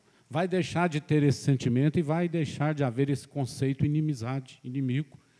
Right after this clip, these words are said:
porque para isso precisaria dos dois se sentirem nessa situação. E à medida em que um tem a humildade de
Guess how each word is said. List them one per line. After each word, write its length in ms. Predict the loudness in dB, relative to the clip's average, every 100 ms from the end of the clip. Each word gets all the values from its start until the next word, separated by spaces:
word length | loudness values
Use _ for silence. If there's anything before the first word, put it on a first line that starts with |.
| _ _ _
porque 280 | 2 4 2
para 280 | 0 2 2
isso 160 | 0 -4
precisaria 580 | -10 -8 -4 -4 -6
dos 240 | -6 -6 -2
dois 240 | 0 0
se 120 | -4
sentirem 440 | -6 -4 -2 0 2
nessa 300 | 2 0 -2
situação. 560 | -2 0 0 -2 -4 -6 _ _
E 60 | -2
à 40 |
medida 440 | -2 2 2 2
em 120 | 0 -2
que 160 | 0
um 300 | 4 4 4 -2 -16 _ _ _ _ _ -8
tem 180 | -6
a 60 | -4
humildade 760 | -2 -2 -2 -2 -2 -4 -10 -18 _ _ _ _ _ _ _
de 400 | -10 -4 -4 -4